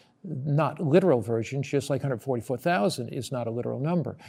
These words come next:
Uh, they're virgins. What does it mean? They're espoused to one, espoused to one lover, Jesus Christ. So you have Revelation fourteen,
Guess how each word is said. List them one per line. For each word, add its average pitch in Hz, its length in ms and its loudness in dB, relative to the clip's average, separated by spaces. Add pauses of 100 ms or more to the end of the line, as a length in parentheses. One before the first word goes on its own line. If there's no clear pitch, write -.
(260)
Uh, 151 140 0
they're 156 180 6
virgins. 135 560 0
What 147 100 2
does 139 140 2
it - 120 -4
mean? 139 240 0
They're 131 120 -2
espoused 151 420 2
to 123 80 -6
one, 127 300 -2
espoused 151 640 2
to 139 60 -2
one 143 200 0
lover, 131 360 4
Jesus 117 400 -4
Christ. 120 520 -2 (260)
So - 140 2
you 175 60 10
have 147 120 6
Revelation 202 480 6
fourteen, 139 680 2